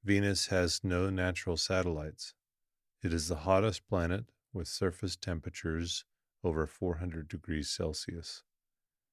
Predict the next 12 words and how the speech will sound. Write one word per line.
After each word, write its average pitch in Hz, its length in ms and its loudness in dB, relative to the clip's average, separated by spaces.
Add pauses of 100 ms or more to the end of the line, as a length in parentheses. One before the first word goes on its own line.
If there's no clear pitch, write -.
(280)
most 95 320 4
likely 87 440 2
due 82 300 0
to - 160 -8
the 85 220 0
amount 78 480 -2
of 82 160 -6
greenhouse 80 540 -2
gases 85 600 -4
in 76 140 -4
its 71 180 -10
atmosphere. 78 640 -8